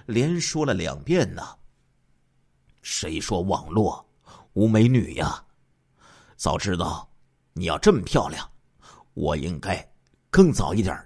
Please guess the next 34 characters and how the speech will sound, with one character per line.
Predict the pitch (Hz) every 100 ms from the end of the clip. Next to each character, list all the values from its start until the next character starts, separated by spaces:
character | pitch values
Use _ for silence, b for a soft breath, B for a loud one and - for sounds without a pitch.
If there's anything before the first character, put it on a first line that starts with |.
| _ _
加 | - 127 107
入 | 107
到 | 98 90
这 | 135
个 | 110
板 | 101 85
块 | 82 127
里 | 92 80
来 | 78 92
呀。” | 78 - _ _ _ _ _ _ _ _ b b b b
然 | -
而 | 254 311
和 | - 254
这 | 262
个 |
张 | 233 254
兆 | 247 156
平 | - 113
的 | 190
一 | 123 160
见 | 175 101
钟 | 165
情 | 156 98 131
不 | 156
同 | - 73 117
的 | 285
是， | - - _ _ _ _ _ _ B B B B -
肖 | - 285 302
娟 | 311 311 302
娟 | 311 339 339
就 |
觉 | - 98 65
得 | 76
呀， | 67 -